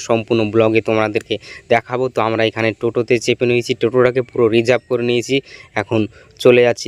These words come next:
দেখতে পাচ্ছ সব বন্ধুরা মিলে। তো দেখতে পাচ্ছ এবার এই যে দেখতে পাচ্ছ এই রোহিতের জন্য দাঁড়িয়েছিলাম চুনাখালীতে। তো চুনাখালী থেকে এবার সবাইকে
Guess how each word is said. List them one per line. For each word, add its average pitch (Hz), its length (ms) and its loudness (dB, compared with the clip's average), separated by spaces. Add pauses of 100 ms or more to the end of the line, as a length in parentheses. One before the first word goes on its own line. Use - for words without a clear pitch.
(100)
দেখতে 120 240 -4
পাচ্ছ 117 160 -6 (160)
সব 110 160 2 (720)
বন্ধুরা 110 540 0 (140)
মিলে। 113 240 0 (220)
তো - 40 -6 (140)
দেখতে 110 240 0
পাচ্ছ 120 160 0 (140)
এবার 113 140 2 (160)
এই 135 160 4
যে 139 140 2
দেখতে 131 200 -2
পাচ্ছ 127 140 -4 (100)
এই 110 100 4
রোহিতের 131 380 4
জন্য 131 140 0 (120)
দাঁড়িয়েছিলাম 113 460 -2 (420)
চুনাখালীতে। 127 640 -2
তো 117 60 -2 (120)
চুনাখালী 127 440 -2 (100)
থেকে 127 180 -2 (460)
এবার 104 160 0 (120)
সবাইকে 110 380 0